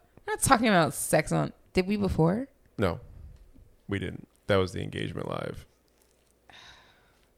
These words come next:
Speaker 1: We had an engagement live? We talked about being engaged on a live?
Speaker 2: Yeah. That was the one live that we did. That was after the engagement. It wasn't that day, but that was,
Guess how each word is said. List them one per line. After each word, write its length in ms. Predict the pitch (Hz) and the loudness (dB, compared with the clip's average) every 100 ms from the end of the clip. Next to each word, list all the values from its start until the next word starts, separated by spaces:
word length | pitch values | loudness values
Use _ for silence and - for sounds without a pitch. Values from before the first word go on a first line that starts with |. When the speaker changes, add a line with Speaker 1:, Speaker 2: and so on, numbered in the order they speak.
| _ _ _ - | _ _ _ -2
Speaker 1:
We 80 | 185 | 2
had 80 | |
an 60 | 185 | 2
engagement 480 | 165 147 151 190 214 | 2 0 0 0 -2
live? 240 | 262 294 302 _ _ _ _ _ _ _ _ _ _ _ | -4 -8 -16 _ _ _ _ _ _ _ _ _ _ _
We 60 | 196 | 0
talked 220 | 190 185 | 2 2
about 180 | 196 185 | 0 2
being 180 | 185 180 | 2 2
engaged 460 | 165 156 160 190 - | 0 0 -4 -4 -4
on 100 | 170 | -2
a 100 | 165 | -2
live? 420 | 156 - 220 285 - - - | -4 -4 -6 -10 -16 -20 -8
Speaker 2:
Yeah. 160 | 277 226 - _ _ _ _ _ - | -6 -6 -8 _ _ _ _ _ 4
That 80 | |
was 100 | 127 | 4
the 40 | 120 | 6
one 140 | 131 | 2
live 160 | 127 127 | 2 0
that 100 | 127 | -2
we 60 | |
did. 220 | 127 95 170 _ _ _ _ _ _ _ - - _ _ | -2 -4 -8 _ _ _ _ _ _ _ -20 -20 _ _
That 80 | 117 | 4
was 100 | 117 | 6
after 220 | 117 113 | 2 0
the 100 | 107 | -2
engagement. 440 | 107 123 110 - | -2 -4 -6 -8
It 40 | 139 | 8
wasn't 240 | 147 127 | 8 10
that 300 | 117 101 95 | 6 6 2
day, 380 | 113 127 107 104 | 4 4 2 -2
but 100 | 107 | -2
that 100 | 104 107 | 2 2
was, 240 | 104 214 | 0 -8